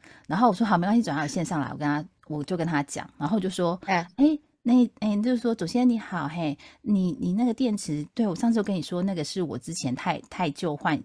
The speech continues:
Speaker 1: 换新的时候剩下的电池给你，啊，你不介意我就寄给你，就是免费让你用这样子，用到坏了就真的没有。”那已经是半年前的事情，我已经查了那个，那个记录之后是，真的是半年前了。那，
Speaker 2: 对。
Speaker 1: 那你现在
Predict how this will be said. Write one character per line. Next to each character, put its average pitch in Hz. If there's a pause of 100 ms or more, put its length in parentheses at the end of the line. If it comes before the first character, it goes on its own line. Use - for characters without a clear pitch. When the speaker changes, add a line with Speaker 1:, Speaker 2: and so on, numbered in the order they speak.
(160)
Speaker 1:
换 160
新 147
的 117
时 113
候 120
剩 165
下 151
的 123
电 131
池 101
给 120
你， 104
啊， 160
你 180
不 147
介 165
意 165
我 123
就 170
寄 170
给 135
你， 143
就 -
是 190
免 151
费 156
让 156
你 -
用 147
这 156
样 135
子， -
用 190
到 180
坏 170
了 135
就 160
真 160
的 151
没 117
有。” 113 (240)
那 240
已 196
经 196
是 208
半 202
年 160
前 147
的 135
事 -
情， -
我 190
已 -
经 208
查 -
了 185
那 202
个， 180 (320)
那 202
个 139
记 175
录 165
之 151
后 165
是， 175 (180)
真 202
的 175
是 170
半 170
年 127
前 -
了。 - (760)
那， 220
Speaker 2:
对。 233
Speaker 1:
那 269
你 233
现 247
在 220